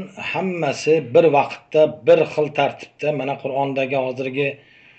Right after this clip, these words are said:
mana shu bugungi qo'limizdagi turgan Qur'ondagi oyatlarni tartibida tushmagan.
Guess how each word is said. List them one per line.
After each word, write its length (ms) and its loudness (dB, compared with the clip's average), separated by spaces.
mana 180 -4
shu 180 -2
bugungi 440 -2
qo'limizdagi 640 0
turgan 360 2
Qur'ondagi 640 0
oyatlarni 760 0
tartibida 640 0
tushmagan. 560 -2